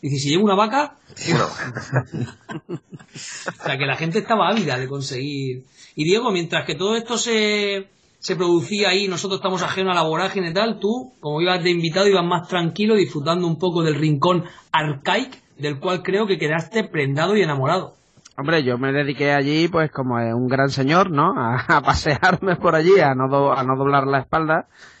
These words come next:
Speaker 3: Eh, mi-, sí vi horrorizado el tema de los carritos, pues claro, la gente iba con, empujando los carritos con los ojos inyectados en sangre, y decía, "Esto, esto, esto, ¿qué me compran a mí?". Porque, claro, es que era como llevar la cartera, pero en,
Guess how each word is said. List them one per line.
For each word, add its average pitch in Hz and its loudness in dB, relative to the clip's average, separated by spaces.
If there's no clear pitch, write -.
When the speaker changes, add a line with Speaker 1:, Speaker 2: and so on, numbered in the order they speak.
Speaker 3:
Eh, 143 2
mi-, 143 0
sí 175 4
vi 196 6
horrorizado 175 6
el 139 0
tema 156 0
de 156 2
los 156 2
carritos, 160 0
pues 131 2
claro, 156 6
la 143 2
gente 156 0
iba 165 2
con, 165 2
empujando 160 2
los 160 2
carritos 156 2
con 151 4
los 139 4
ojos 151 4
inyectados 147 2
en 160 4
sangre, 160 0
y 151 4
decía, 143 0
"Esto, 170 2
esto, 170 2
esto, 165 2
¿qué 185 4
me 202 4
compran 190 2
a 170 4
mí?". 208 0
Porque, 160 2
claro, 180 6
es 202 4
que 196 4
era 196 6
como 202 6
llevar 180 6
la 185 6
cartera, 202 4
pero 185 4
en, 135 0